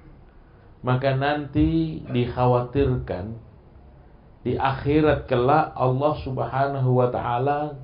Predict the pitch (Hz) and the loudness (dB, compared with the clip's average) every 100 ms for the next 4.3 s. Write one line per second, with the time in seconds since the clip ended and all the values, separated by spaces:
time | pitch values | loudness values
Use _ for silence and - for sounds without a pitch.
0 | - 135 131 180 - 139 147 139 123 143 | -8 -2 0 2 0 -2 -4 -4 -2 0
1 | 143 127 156 156 151 - 139 131 127 - | 0 0 -2 0 0 -2 -4 -4 -6 -6
2 | 69 - - - - - 123 117 117 110 | -12 -14 -16 -20 -20 0 2 2 0 -4
3 | 110 101 107 110 92 - 92 78 82 85 | -6 -6 -6 -6 -6 -8 -12 -12 -16 -16
4 | 73 - - | -16 -18 -20